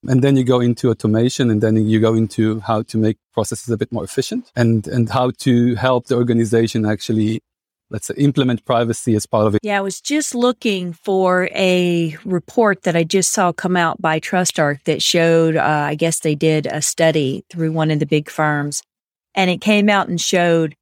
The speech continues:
Speaker 2: how much money companies save by using the privacy compliant software, how much efficiency they gain with it.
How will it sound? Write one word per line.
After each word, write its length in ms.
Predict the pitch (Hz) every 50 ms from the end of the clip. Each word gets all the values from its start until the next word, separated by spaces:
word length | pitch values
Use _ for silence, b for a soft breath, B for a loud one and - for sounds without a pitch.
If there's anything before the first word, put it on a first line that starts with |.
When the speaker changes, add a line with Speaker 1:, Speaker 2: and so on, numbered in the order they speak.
| _ _ _
Speaker 2:
how 220 | - - 190 190
much 540 | 185 185 180 175 170 - - - - - - _ _ _ _ _ _ 175
money 580 | 180 190 220 220 226 202 170 147 - - - _ -
companies 540 | - 190 175 165 - - 165 160 156 143 -
save 500 | - 196 175 165 156 147 151 143 156 -
by 140 | - 151
using 680 | 151 156 156 190 220 233 208 185 175 160 156 151 151 156 -
the 80 | - 151
privacy 460 | - 175 160 156 151 156 - - 147
compliant 560 | - 156 143 - 165 147 139 139 139 - -
software, 580 | - - 156 151 156 151 - - 147 - - 139
how 160 | 135 151 151
much 300 | 160 156 151 143 - -
efficiency 680 | - 165 - - 175 165 - - 143 127 - - 156 143
they 160 | - 143 147
gain 360 | 139 - 151 156 156 156 160
with 220 | 156 147 135 - -
it. 140 | 156 -